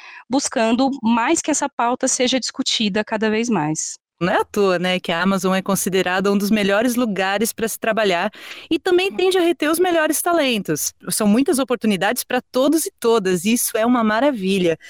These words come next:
Speaker 2: Eu vou trazer mais um dado aqui importante pro nosso bate-papo, que vem de uma pesquisa da revista Crescer,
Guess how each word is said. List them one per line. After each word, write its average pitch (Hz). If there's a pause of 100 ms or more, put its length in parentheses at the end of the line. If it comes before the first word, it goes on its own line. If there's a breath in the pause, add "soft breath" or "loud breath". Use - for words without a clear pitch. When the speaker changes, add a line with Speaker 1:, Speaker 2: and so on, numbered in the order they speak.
(140 loud breath)
Speaker 2:
Eu 240
vou 302
trazer 294
mais 277
um 320
dado 226
aqui 196
importante 185
pro 170
nosso 170
bate-papo, 170 (280 loud breath)
que -
vem 233
de 247
uma 254
pesquisa 277
da 262
revista 240
Crescer, 196